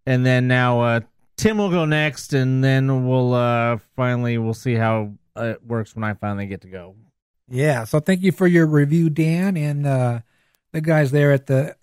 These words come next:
Speaker 2: Extraordinary Culture Podcast. They actually have, um, a new episode coming out. It'll be episode three. So you guys should check them out. They're actually pretty cool, and, uh, Anthony like,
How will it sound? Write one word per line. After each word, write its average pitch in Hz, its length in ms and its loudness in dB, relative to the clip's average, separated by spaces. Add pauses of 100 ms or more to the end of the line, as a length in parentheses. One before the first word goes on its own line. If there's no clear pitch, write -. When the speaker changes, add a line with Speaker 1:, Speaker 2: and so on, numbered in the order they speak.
(140)
Speaker 2:
Extraordinary 208 720 0
Culture 196 440 -4
Podcast. 131 800 -4 (640)
They 139 140 -2
actually 147 340 0
have, 139 240 2
um, 117 560 0 (360)
a 139 120 -10
new 151 420 -4
episode 170 340 -6
coming 165 280 -4
out. 170 240 -2
It'll 151 80 -20
be 151 200 -4
episode 151 460 -4
three. 247 400 -2
So 233 60 -18 (1080)
you 190 60 -2
guys 214 140 0
should 202 160 -4
check 196 200 -4
them 180 160 -2
out. 156 180 -4
They're 147 140 -4
actually 156 220 -6
pretty 151 220 -4
cool, 156 300 0
and, 135 200 0
uh, 120 300 -2 (260)
Anthony 165 300 -2
like, 143 260 0